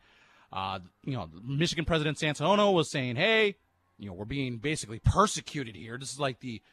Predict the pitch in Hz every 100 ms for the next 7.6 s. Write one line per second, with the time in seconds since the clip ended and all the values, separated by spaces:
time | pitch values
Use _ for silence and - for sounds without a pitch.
0 | _ _ - 123 143 180 - 190 151 123
1 | 175 - - 135 98 104 170 - - _
2 | _ _ _ _ _ 151 127 135 131 139
3 | 131 131 - - 151 202 139 160 _ _
4 | _ _ _ _ _ _ _ _ _ _
5 | 85 143 202 165 196 196 151 151 220 165
6 | 117 104 - - 202 220 160 190 226 143
7 | 120 110 101 - 107 90